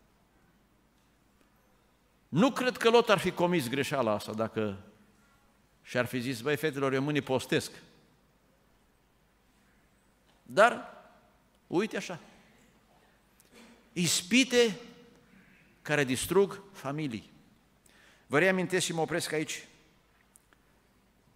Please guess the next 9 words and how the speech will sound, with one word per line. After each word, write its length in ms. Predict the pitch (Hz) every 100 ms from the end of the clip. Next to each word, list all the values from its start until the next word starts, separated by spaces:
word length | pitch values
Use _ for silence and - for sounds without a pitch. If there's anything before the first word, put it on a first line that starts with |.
| _ -
Familia 380 | 131 165 208
lui 140 | 185 175
Lot 260 | 175 208
putea 260 | 175 175 185
să 140 | 180
fie 220 | 175 175 170
prima 560 | - 247 247 247 220
familie 440 | 190 185 202 196 180
binecuvântată. 720 | 175 165 156 160 151 131